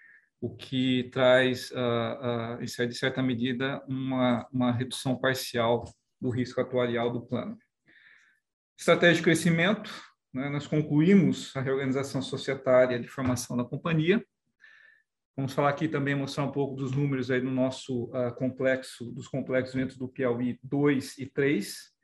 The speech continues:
Já estão praticamente com sessenta por cento dos seus aerogeradores em operação. E vamos aí concluir a entrada em operação de todos os aerogeradores em novembro. E também um destaque aqui para a aquisição da Aquarela,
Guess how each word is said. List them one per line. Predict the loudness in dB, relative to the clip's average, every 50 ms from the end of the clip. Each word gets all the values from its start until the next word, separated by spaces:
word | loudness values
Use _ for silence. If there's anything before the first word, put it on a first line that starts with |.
| _ _ _ _ _
Já | -6 -6
estão | -4 -4 -6 -6
praticamente | -4 -4 -4 -4 -4 -6 -6 -6 -8
com | -8
sessenta | -6 -4 -4 -4 -2 -2 -2 -2 -2 -4
por | -6 -8 -8 -8
cento | -8 -8 -8 -8
dos | -8 -6
seus | -6 -4 -2
aerogeradores | 0 0 0 -2 -2 -2 -2 -2 -2 -2 -2 -2 -2 -2 -4 -8 -6
em | -4 -2 -2
operação. | -2 0 0 0 0 -2 -4 -4 -4 -2 -2 -2 -2 -4 -8 -16 _ _ _ _ _ _ _ -20
E | -14
vamos | -8 -6 -4 -2 -2 -2 -2
aí | -4 -4
concluir | -4 -6 -8 -8 -8 -8 -6 -4 -2 -2 -2 -4 -6 -10 _ _ _ -14 -12 -12 -12 -12 -16 -20 _ -4
a | -2 0 2 4 4 4 2
entrada | 0 0 0 2 4 4 4 2 0
em |
operação | -4 -6 -4 -2 -2 -2 -2 -4 -6 -6 -4 -4
de | -4 -4
todos | -4 2 4 4 6
os | 6 6
aerogeradores | 4 2 2 2 2 2 0 0 0 -2 -2 -2 -2
em | -2
novembro. | -4 -4 -4 0 2 2 2 2 -2 -6 -12 -16 _ _ _ _ _ _ _ _ _ _ _ _ _ _ _ -10
E |
também | -4 -2 0 2 4 4 4 4 2 0 0 -4 _ -10
um | -8
destaque | -8 -8 -4 0 2 2 4 2 2 -2
aqui | -4 -2 0 -2 0
para | 2 0
a | 0
aquisição | 0 0 -2 -2 -2 -2 0 0 0 2
da | 2 2
Aquarela, | 2 6 6 6 6 6 6 4 2 2 0